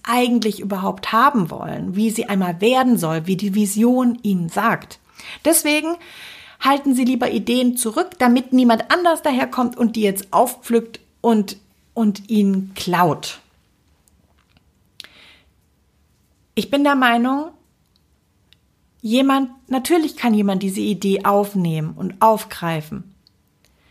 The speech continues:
und daraus etwas machen.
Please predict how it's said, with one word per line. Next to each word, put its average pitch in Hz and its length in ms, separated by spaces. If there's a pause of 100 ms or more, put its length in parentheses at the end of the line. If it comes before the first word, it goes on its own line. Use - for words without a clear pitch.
(840)
und 226 180
daraus 233 380
etwas - 500 (140)
machen. 226 380